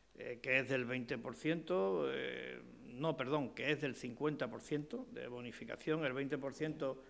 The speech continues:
afecta a todas las empresas en relación con el recibo único. Al mismo tiempo también se podrán acoger a la, a la moratoria, eh, que se va a producir a partir del día cinco de diciembre,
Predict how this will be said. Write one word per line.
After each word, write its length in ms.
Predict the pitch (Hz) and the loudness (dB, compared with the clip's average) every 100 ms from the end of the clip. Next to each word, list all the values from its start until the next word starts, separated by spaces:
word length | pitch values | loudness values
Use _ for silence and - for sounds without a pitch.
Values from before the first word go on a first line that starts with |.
| - | -8
afecta 380 | - 147 120 131 | -6 -4 -4 -4
a 80 | 127 | -2
todas 240 | 135 135 | -2 0
las 180 | 131 127 | -2 -4
empresas 420 | 123 147 143 127 | -2 0 0 -2
en 80 | 120 | -6
relación 400 | 113 117 - 143 | -6 -8 -4 -4
con 160 | 127 127 | -4 -6
el 80 | 120 | -6
recibo 400 | 123 - 120 131 | -10 -10 -6 -2
único. 420 | 170 180 - 285 - - - - - - - | -2 -2 -4 -6 -10 -20 -20 -20 -20 -20 -8
Al 140 | - 127 | 2 6
mismo 220 | 160 175 | 10 10
tiempo 280 | 175 165 147 | 10 8 8
también 500 | 147 147 185 175 139 | 8 12 12 12 8
se 140 | 120 | 0
podrán 320 | 123 135 151 | 2 4 6
acoger 580 | 151 131 127 165 170 139 | 4 2 2 8 10 10
a 100 | 131 | 6
la, 360 | 127 123 131 135 | 6 4 2 2
a 20 | |
la 140 | 127 | 0
moratoria, 760 | 127 123 123 165 170 139 127 131 - - - - - | 0 -2 2 6 6 6 2 -2 -14 -18 -18 -18 -8
eh, 380 | 131 127 123 113 | -2 0 0 -2
que 200 | 127 120 | -4 -4
se 180 | - | -2
va 140 | 123 135 | 0 2
a 40 | |
producir 460 | 135 139 131 156 160 | 2 -2 2 6 6
a 80 | 151 | 6
partir 380 | 131 113 139 | 2 -2 -2
del 160 | 131 127 | -2 -2
día 200 | 139 127 | -2 -2
cinco 360 | - 135 127 127 | -2 -4 -2 -6
de 100 | 123 | -6
diciembre, 640 | 120 - 165 170 185 311 | -8 2 2 4 2 -2